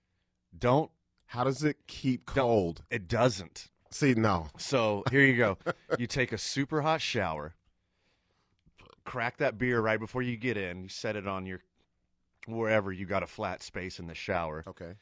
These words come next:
Speaker 1: You got that super hot water running on you, and after a long day, or beginning of a long day maybe, have that sip of cold beer in the shower with the running water on you. It's magical.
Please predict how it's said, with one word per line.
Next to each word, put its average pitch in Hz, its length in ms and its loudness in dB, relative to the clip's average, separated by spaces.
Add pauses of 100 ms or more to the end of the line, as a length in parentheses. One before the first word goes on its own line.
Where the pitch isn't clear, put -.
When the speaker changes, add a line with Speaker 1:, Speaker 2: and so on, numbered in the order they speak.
Speaker 1:
You 95 100 -12
got 92 160 -10
that 90 160 -12
super 113 380 -10
hot 104 240 0
water 95 280 0
running 98 320 -2
on 101 200 -2
you, 104 200 -4 (460)
and 87 140 -12
after 95 340 -8
a 82 80 -8
long 95 400 -2
day, 92 460 -4 (560)
or 90 80 -10
beginning 104 580 -6
of 110 100 -2
a 113 60 0
long 110 340 2
day 117 240 2
maybe, 117 400 -4 (840)
have 90 160 -8
that 87 180 -8
sip - 240 -8
of - 80 -12
cold 101 360 0
beer 98 220 0
in 95 200 -2
the 92 80 -6
shower 95 420 0
with 92 160 -4
the 85 80 -8
running 92 320 -4
water 95 340 -2
on 101 140 -4
you. 101 140 -4
It's - 160 -10
magical. 80 640 -8